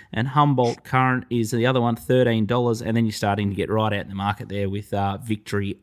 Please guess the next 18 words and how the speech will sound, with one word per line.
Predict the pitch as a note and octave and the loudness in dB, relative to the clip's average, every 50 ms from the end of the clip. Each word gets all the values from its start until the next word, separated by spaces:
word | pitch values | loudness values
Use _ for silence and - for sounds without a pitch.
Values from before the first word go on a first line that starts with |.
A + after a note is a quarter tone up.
| - | 0
eight. | A#2+ A#2+ A#2+ A2+ A2+ - - | 0 2 2 0 -2 -4 -6
But, | - A2+ G#2 - - - | -6 -6 -6 -6 -2 -2
uh, | C3+ B2 A#2+ A2+ - - - - - - - - _ | 0 0 0 -4 -8 -16 -20 -20 -20 -20 -20 -20 _
Tommy | - - F3 E3+ D#3 C3+ | -2 2 2 4 4 2
Turbo, | - - C#3+ C#3+ D3 D3 C3+ A#2+ C3+ D#3+ D3+ - | 2 2 2 2 4 4 4 4 2 2 0 -2
the, | A#2+ B2+ C3 B2+ B2 B2 | -2 -2 0 0 0 -2
uh, | B2 B2 A#2 | -2 -2 -2
replay | A#2 B2 C3+ D3+ D3+ - D3+ C#3 | 0 0 0 0 0 0 2 2
that | A#2 A2 | 2 2
you | D#2+ | 2
wanna | G#2 A2+ A2+ | 0 0 -2
have | A2+ G#2 | -2 -2
a | G#2 | -2
look | G2+ A2+ - - - | 0 0 -2 0 0
at | A#2 A2+ A2+ - | -2 -2 -2 -4
is | A2+ G#2+ G2 - | -4 -6 -6 -8
Flash | - - - B2 B2 C3+ D#3 - - - - - | -10 -6 0 4 4 4 4 2 0 -6 -4 0
R. | G#2 A2+ C3 D3 D#3+ - G#2+ - | 2 2 4 4 2 0 -4 -6